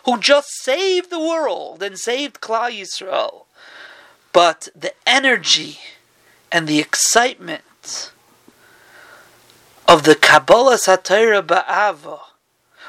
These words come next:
was so great that some of them looked at me fartained.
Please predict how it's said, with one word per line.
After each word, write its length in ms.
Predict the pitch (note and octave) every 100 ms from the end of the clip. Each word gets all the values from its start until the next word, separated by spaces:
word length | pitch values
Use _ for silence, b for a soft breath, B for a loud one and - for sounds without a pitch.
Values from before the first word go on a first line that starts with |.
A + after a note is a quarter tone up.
| B
was 260 | G3 F#3 -
so 240 | A3+ C4+
great 480 | G3 G3+ B3 A#3+ -
that 140 | F#3+
some 300 | - A#3+ B3+
of 80 | B3
them 220 | A#3 G#3+
looked 260 | G#3+ C4 -
at 160 | G#3+ F#3+
me 180 | G#3+
fartained. 1000 | G3+ - F3 - - G#3 A#3 F3+ D#3 -